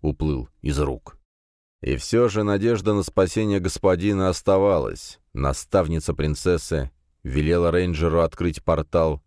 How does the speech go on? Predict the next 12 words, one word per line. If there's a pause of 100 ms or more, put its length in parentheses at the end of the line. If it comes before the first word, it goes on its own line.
(140)
в
Элетию. (600)
Они
собирались (140)
уничтожить
Валаниса,
но
Алидир,
тысячу
лет
изучавший
магию,